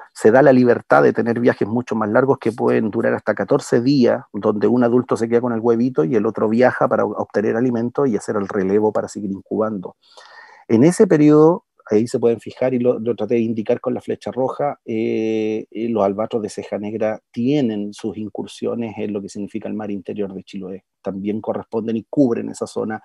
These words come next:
tanto exterior como la zona de canales, pero también el mar interior.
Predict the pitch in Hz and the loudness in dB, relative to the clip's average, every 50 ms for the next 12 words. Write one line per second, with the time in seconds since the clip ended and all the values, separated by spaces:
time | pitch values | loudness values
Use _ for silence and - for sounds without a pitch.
0 | _ _ _ _ _ - 110 104 101 - 117 - - - - 98 92 101 113 123 | _ _ _ _ _ -2 -2 -2 -2 -6 -8 -8 -8 -8 -8 -6 -4 -2 -4 -4
1 | 135 - 113 113 107 - - - 107 104 101 101 104 - 104 107 113 120 131 147 | -4 -6 -10 -10 -10 -12 -12 -14 -12 -12 -10 -10 -10 -10 -10 -8 -8 -6 -6 -8
2 | 143 - - - 101 101 104 104 101 104 101 101 101 104 101 98 98 - - - | -8 -8 -8 -10 -10 -10 -10 -10 -10 -10 -8 -8 -8 -8 -8 -10 -10 -12 -14 -14
3 | 101 98 95 - | -14 -12 -12 -14